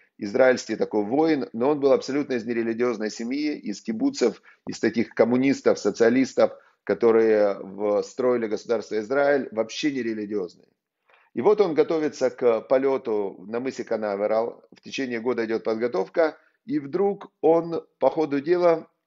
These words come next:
начинает, э, изучать Тору и становится всё больше и больше религиозный. Приближается полёт, он говорит: «Вы знаете, я уже,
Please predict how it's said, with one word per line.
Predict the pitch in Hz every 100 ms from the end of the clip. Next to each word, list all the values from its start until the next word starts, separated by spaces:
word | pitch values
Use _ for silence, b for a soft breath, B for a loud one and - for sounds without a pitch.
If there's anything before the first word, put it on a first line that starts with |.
| _
начинает, | 127 120 135 143 147 143 -
э, | 120 117 107 -
изучать | 113 110 123 120
Тору | - 165 165 165 156 _ _ _ _
и | 147 160 170 170 160 -
становится | - 131 147 151 139
всё | 113 127
больше | 143 135 131
и |
больше | 131 123 120
религиозный. | 110 107 101 92 85 76 78
Приближается | - 139 143 160 190 165 151
полёт, | 139 131 127 123 - _ _ _ _
он | - 160
говорит: | 165 170 156
«Вы | 147
знаете, | 147 175 170 - 120
я | 139
уже, | 147 127 135 135 135 120